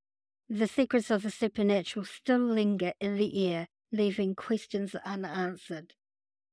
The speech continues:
The world of the paranormal holds many mysteries, and it's up to us to explore its shadowlands and dark corners. We hope this tale has sent shivers down your spine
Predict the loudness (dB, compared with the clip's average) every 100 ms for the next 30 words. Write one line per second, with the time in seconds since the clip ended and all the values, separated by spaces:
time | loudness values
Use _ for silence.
0 | 0 4 6 6 4 0 -4 -2 0 0
1 | 2 2 2 2 0 0 2 4 4 0
2 | -4 -6 -6 -6 -8 -2 2 2 -2 -6
3 | -8 _ -10 -8 -4 -4 -4 -8 -4 -2
4 | -2 -4 0 2 0 0 -2 -2 -6 0
5 | 2 2 2 0 -2 -6 -10 _ _ _
6 | 2 4 2 0 0 0 -4 -4 0 2
7 | 0 -4 _ _ _ _ _ _ 2 6
8 | 6 6 4 2 4 4 4 2 4 4
9 | 2 0 -2 0 0 0 0 0 2 2
10 | 2 0 -2 -2 -2 -6